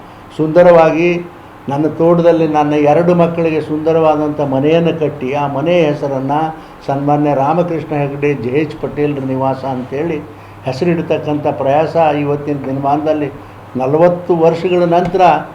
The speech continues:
ಅದನ್ನು ನಾ ಮಾಡಿದೆ. ಆದರೆ ಇವತ್ತು ನನಗೆ ಅದು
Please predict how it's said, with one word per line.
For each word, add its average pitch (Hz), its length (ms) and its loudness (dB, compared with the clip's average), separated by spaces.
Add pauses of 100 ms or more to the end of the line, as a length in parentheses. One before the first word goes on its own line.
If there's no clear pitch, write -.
(100)
ಅದನ್ನು 139 240 0
ನಾ 127 180 0
ಮಾಡಿದೆ. 107 400 -4 (960)
ಆದರೆ 139 200 -2
ಇವತ್ತು 147 460 0
ನನಗೆ 135 300 -2
ಅದು 131 180 2